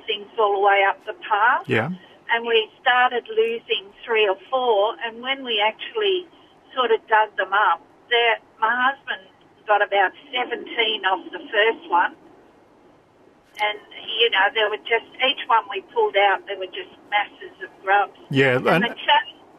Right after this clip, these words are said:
Speaker 2: and, and that's fine. So if, if you can identify that those grubs are actually in a certain area and doing damage to a certain plant,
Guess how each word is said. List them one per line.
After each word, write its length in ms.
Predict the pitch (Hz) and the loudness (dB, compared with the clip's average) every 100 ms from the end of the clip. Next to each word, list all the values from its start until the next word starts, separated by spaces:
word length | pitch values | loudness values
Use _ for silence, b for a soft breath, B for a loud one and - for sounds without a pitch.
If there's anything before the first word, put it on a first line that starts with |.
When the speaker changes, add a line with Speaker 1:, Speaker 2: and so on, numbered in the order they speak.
| - _ _ _ _ - | -20 _ _ _ _ -2
Speaker 2:
and, 160 | 185 214 | 0 2
and 160 | 196 | 2
that's 180 | 233 - | 2 2
fine. 220 | - 165 135 | 0 0 2
So 120 | 147 | 2
if, 160 | 147 | 2
if 160 | 151 - | 2 2
you 100 | 254 | 2
can 160 | - 196 | 4 4
identify 920 | 151 117 135 147 151 127 131 120 113 | 2 2 0 0 0 0 2 2 2
that 180 | 110 98 | -2 -2
those 280 | 120 113 | 2 2
grubs 520 | 92 - 117 117 92 78 | 0 0 2 2 0 0
are 140 | 107 | 2
actually 420 | 113 - 117 104 | 2 0 -2 0
in 100 | 104 | 0
a 40 | 92 | -2
certain 500 | - 123 113 104 98 | -2 0 0 0 -2
area 440 | 104 104 101 95 | 0 2 2 2
and 140 | 98 98 | 0 0
doing 260 | 110 98 | 0 0
damage 380 | 92 101 101 - | 0 -2 -2 -4
to 120 | - 92 | -6 -6
a 40 | |
certain 460 | - - 110 110 87 | -4 -2 -2 -2 -8
plant, 520 | - 117 101 90 | -4 -2 -2 -4